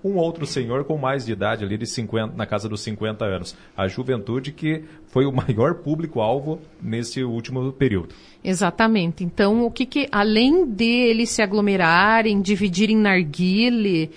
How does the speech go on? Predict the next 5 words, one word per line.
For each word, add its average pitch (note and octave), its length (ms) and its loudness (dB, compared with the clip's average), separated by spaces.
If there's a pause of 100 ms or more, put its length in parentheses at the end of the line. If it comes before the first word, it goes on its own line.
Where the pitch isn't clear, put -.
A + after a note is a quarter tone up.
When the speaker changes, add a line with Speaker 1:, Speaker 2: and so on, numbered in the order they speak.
(260)
Speaker 2:
dividirem G#3 560 4
copo G#3 480 4
de F3+ 260 -2
bebida, G3 840 0 (480)
é, F#3+ 540 2